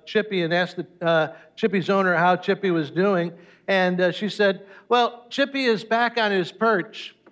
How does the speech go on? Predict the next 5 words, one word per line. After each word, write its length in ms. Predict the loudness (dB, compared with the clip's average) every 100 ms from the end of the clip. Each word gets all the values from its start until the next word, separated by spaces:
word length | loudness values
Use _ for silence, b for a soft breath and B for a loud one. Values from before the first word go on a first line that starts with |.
| _ _ _ _ _ _ _ _ _ _ 0
but 120 | 2
he 80 | 4
doesn't 420 | 4 2 -2 -12
sing 580 | -12 -4 -2 0 -4 -10 _ -8
anymore. 720 | -2 0 0 0 2 0 -4